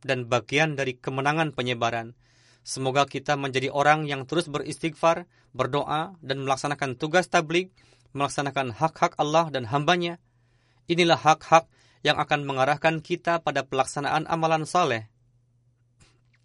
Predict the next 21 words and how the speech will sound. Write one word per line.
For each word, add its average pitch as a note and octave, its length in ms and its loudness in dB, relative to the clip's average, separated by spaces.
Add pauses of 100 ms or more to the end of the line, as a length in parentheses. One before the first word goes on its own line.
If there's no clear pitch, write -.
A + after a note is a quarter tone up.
(1700)
Semoga C#3+ 520 4
yang C#3 200 -2
menjadi C3+ 320 0
tumpuan D3+ 640 0
dalam C3+ 320 0
setiap D3 400 -2
perbuatan D3 480 -2
kita A#2+ 460 0
adalah A#2 200 -2
keridaan C3+ 400 2
ilahi. A2+ 540 -4 (500)
Semoga C#3 400 0
kita C#3+ 400 0
termasuk C3+ 560 -4
ke C3 80 0
dalam B2+ 320 0
orang-orang D3 720 0
yang C3 160 -6
memiliki C3+ 400 -4
ketaatan D3 480 -4
sempurna. C3 640 -4